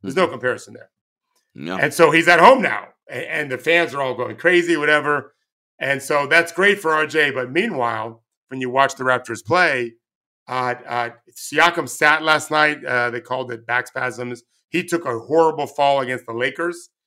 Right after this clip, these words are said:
Speaker 1: where he got
Speaker 2: Mm.
Speaker 1: undercut, by the way, not a flagrant. I don't know how.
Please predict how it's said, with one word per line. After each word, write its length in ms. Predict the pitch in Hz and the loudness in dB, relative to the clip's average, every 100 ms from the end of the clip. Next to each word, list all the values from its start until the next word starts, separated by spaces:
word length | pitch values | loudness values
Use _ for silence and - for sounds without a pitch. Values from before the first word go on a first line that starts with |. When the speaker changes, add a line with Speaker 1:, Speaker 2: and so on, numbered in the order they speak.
| _ | _
Speaker 1:
where 140 | - 123 | -10 -6
he 80 | |
got 160 | 131 127 | -2 -2
Speaker 2:
Mm. 20 | |
Speaker 1:
undercut, 420 | 147 98 170 165 - | -2 0 2 2 2
by 80 | 139 | -2
the 80 | |
way, 140 | 139 139 | 0 2
not 200 | 131 135 | 4 2
a 60 | |
flagrant. 440 | - 139 131 147 131 | 2 -2 0 0 -4
I 60 | |
don't 80 | 127 | -4
know 80 | 117 | -4
how. 460 | 101 131 147 180 | 0 4 4 4